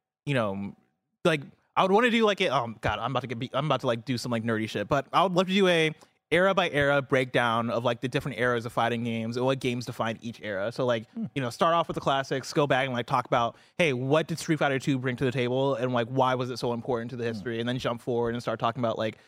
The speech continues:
Speaker 1: you know, three D fighters and, like, what Tekken did and what, like, Soul Calibur did and, like, what the fuck happened with Mortal Kombat. And, like, I'd, li-, I'd love to make, just make, like, a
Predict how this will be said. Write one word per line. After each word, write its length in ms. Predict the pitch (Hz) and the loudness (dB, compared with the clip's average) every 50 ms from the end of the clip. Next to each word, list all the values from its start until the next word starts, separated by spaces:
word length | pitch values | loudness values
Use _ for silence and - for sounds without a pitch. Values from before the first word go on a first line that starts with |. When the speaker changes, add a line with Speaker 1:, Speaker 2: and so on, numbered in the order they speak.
| _ _ _ _ | _ _ _ _
Speaker 1:
you 80 | 143 139 | 0 0
know, 100 | 127 120 | 0 0
three 240 | - - 202 226 233 220 | 0 2 2 2 2 2
D 40 | |
fighters 500 | 202 170 147 139 131 123 123 117 120 120 | 2 2 2 2 2 2 2 0 0 -2
and, 80 | 127 127 | -2 -2
like, 100 | 123 127 | 0 0
what 100 | 147 151 | 0 0
Tekken 260 | - 180 160 - 156 139 | 0 0 -2 0 -2 0
did 360 | 139 139 127 123 123 120 120 | 0 2 4 4 4 4 4
and 120 | 117 120 | 2 2
what, 120 | 123 131 127 | 0 0 0
like, 120 | 127 127 | 0 0
Soul 140 | - - 170 | 0 0 0
Calibur 360 | - 151 131 127 127 127 123 | 2 2 2 2 2 0 0
did 200 | 117 120 117 113 | 0 0 0 0
and, 80 | 117 120 | 0 -2
like, 160 | 117 117 110 - - _ | -2 -2 -4 -6 -12 _
what 120 | - 123 - | -10 -10 -6
the 40 | 123 | -4
fuck 140 | 160 147 | -4 0
happened 240 | 131 131 123 120 139 | 2 2 0 2 0
with 80 | 131 127 | -2 0
Mortal 180 | 131 127 135 | 2 0 0
Kombat. 520 | 135 - 151 160 156 135 135 117 113 107 104 | 0 0 -2 -2 0 -2 -2 -2 -2 -2 -2
And, 100 | 110 120 | -2 -2
like, 100 | 127 127 | 0 0
I'd, 100 | 160 165 | 2 2
li-, 120 | 151 165 180 | 2 2 2
I'd 160 | - 165 170 147 | 2 0 0 2
love 140 | 147 156 147 | 0 0 0
to 80 | - 165 | 0 -2
make, 160 | 151 143 - | -2 -2 -2
just 160 | 131 147 135 - | -4 -6 -4 -4
make, 140 | 139 - | -4 -2
like, 160 | - 127 120 123 | -2 -2 -2 0
a 180 | 113 113 113 | -2 -2 -4